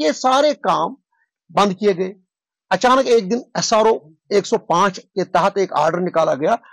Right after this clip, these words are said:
आज से इनके काम बंद। पूरे एक साल से मैं, दो साल से, तीन साल से मैं, हम इस, अ, से बंद पड़े हुए हैं और पिछले एक दो साल से मैं इस तजजुब में पड़ा हुआ हूं कि बनेगा क्या आखिर, उमन क्या बनी आखिर, अगर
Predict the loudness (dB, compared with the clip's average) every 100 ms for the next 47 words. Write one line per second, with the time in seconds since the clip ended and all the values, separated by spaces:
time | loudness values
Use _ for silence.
0 | _ 0 0 0 -6 -10 -10 -12 -10 -12
1 | -12 -16 _ _ _ _ _ _ _ _
2 | _ _ -4 0 2 2 2 2 2 2
3 | 2 2 0 -4 -6 -6 -12 _ _ _
4 | _ -6 -4 0 0 0 -6 -8 -6 -6
5 | -2 -4 -4 -12 -14 _ _ _ _ _
6 | _ -20 -10 -6 -4 -4 -6 -12 -12 -6
7 | -4 -4 -4 -4 -2 -2 -2 0 0 0
8 | -2 -8 _ -8 -4 -4 -4 -6 -2 -2
9 | 0 -2 -6 -6 -6 -2 -2 0 -4 -4
10 | -6 -6 -6 -2 0 0 -2 0 0 0
11 | -2 -4 -4 -6 _ _ _ -8 -4 0
12 | 2 2 -2 -4 -6 -6 -12 _ _ _
13 | _ -2 0 2 2 2 0 0 -4 -2
14 | -6 -2 0 2